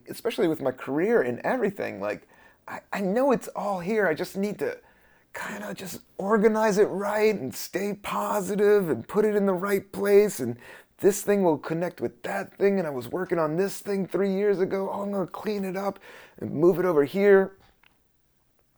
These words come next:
I have a couple projects. I have an old stand-up album that I kinda wanna roll out again that, uh, I took off online, but I, I think it's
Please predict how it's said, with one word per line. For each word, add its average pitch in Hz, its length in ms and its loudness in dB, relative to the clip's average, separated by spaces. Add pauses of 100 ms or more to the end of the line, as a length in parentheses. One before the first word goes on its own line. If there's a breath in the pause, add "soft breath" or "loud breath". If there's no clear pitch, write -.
(200)
I 143 120 2
have 160 100 2
a 160 60 0
couple 190 280 2
projects. 139 400 4
I 170 40 2
have 185 80 0
an 170 220 2
old 160 280 6
stand-up 120 460 0
album 107 520 2 (380 loud breath)
that 127 180 4
I 110 120 4
kinda 143 340 2
wanna 131 240 4
roll 127 380 8
out 113 240 8
again 107 560 -2 (420 soft breath)
that, 113 320 4
uh, 104 400 2
I 123 80 -4
took - 340 -6
off 139 300 6
online, 120 800 0
but 120 100 2
I, 101 160 2 (200)
I 127 60 -8
think 156 220 -6
it's - 280 -6